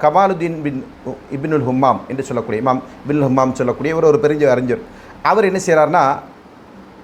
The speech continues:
இமாம் சுயீத்துடைய வாப்பா கமாலுதீன் சுயீத்தி ரஹ்மத்துல்லாஹி அவர்கள் மரணித்ததற்கு பிறகு இமாம் அவருடைய வளர்ப்பை அவர் பொறுப்பேற்றுக் கொண்டார். என்ன, இவர் வந்து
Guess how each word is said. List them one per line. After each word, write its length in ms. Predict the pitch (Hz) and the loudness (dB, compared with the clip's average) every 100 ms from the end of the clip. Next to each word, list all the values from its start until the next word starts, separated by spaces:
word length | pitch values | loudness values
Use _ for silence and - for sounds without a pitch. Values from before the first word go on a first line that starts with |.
| - - - | -20 -12 -2
இமாம் 160 | 160 160 | 0 0
சுயீத்துடைய 460 | 175 190 190 165 151 | 0 0 0 2 2
வாப்பா 280 | 160 170 131 - | 4 2 2 0
கமாலுதீன் 420 | 139 160 147 147 143 | 0 0 0 -4 -4
சுயீத்தி 300 | 139 139 135 | -6 -4 -6
ரஹ்மத்துல்லாஹி 160 | 139 | -2
அவர்கள் 240 | 135 123 127 | 0 0 0
மரணித்ததற்கு 520 | 127 139 135 127 104 98 | 0 -2 -2 -4 -2 -2
பிறகு 380 | 135 190 208 - | 0 2 0 0
இமாம் 220 | 143 139 | 2 2
அவருடைய 480 | 135 120 120 143 - - - - | 2 0 0 0 -2 -12 -20 0
வளர்ப்பை 380 | 123 151 147 156 | 2 2 2 0
அவர் 180 | 127 120 | 0 0
பொறுப்பேற்றுக் 460 | 135 135 107 110 | -2 0 -4 -4
கொண்டார். 260 | 110 95 90 - - - - - - - - - - - - - | -6 -4 -6 -10 -20 -20 -20 -20 -20 -20 -20 -20 -20 -20 -18 -4
என்ன, 180 | 127 123 | 2 4
இவர் 160 | 131 | 4
வந்து 420 | 123 123 143 131 | 2 2 2 2